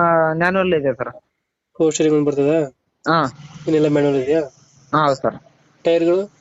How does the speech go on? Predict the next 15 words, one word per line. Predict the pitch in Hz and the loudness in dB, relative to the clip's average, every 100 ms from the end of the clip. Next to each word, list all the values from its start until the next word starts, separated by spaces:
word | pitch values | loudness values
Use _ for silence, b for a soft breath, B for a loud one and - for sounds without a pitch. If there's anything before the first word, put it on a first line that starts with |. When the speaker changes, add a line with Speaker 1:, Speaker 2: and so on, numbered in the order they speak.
| _ _ _ _ _ _ - | _ _ _ _ _ _ -4
Speaker 1:
ಟೈರ್ | 196 233 226 202 | -2 -2 -4 -6
ಫಿಫ್ಟಿ | 208 185 | -8 -4
ಪರ್ಸೆಂಟ್ | 220 220 220 220 | -2 -2 -2 0
ಇದೆ | 175 139 | 0 0
ಸರ್. | 120 117 - _ _ - - - | -4 -8 -16 _ _ -20 -18 -6
Speaker 2:
ಫಿಫ್ಟಿ | 170 165 | -2 0
ಪರ್ಸೆಂಟ್ | 156 156 | 0 -2
ಇದೆಯಾ? | 139 131 151 147 - - - - - 156 | -4 -6 -6 -10 -12 -16 -18 -20 -8 -4
Speaker 1:
ಹಾ | 196 | -4
ಸರ್. | 247 277 - - - _ - | -6 -16 -18 -20 -20 _ -8
Speaker 2:
ಫಿಫ್ಟಿ | 175 180 | -4 -2
ಪರ್ಸೆಂಟ್ | 185 185 180 | 0 0 0
ಐತೆ | 170 | 0
ಟೈರ್ | 165 160 | 0 2
ಒಂದೇ? | 151 | 0